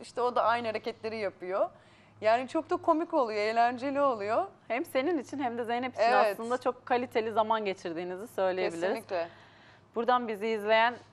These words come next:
Speaker 2: annelerimize de, e, örnek olmasını istiyoruz. Çünkü sizin de bildiğiniz gibi Olimpik Anneler Hareketi,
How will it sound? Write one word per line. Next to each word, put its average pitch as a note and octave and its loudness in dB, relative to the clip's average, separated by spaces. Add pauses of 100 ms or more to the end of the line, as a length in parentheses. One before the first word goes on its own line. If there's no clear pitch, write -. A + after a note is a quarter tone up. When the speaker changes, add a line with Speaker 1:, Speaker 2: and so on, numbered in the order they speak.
(160)
Speaker 2:
annelerimize G3 0
de, A#3+ 2 (200)
e, F3 2 (140)
örnek A3+ 0
olmasını F3+ -4 (260)
istiyoruz. G#3 -4
Çünkü A#3 0 (100)
sizin A3+ -4
de G3 0
bildiğiniz G#3+ -4
gibi F3+ -6
Olimpik G#3+ -2
Anneler A#3 2
Hareketi, A3 -2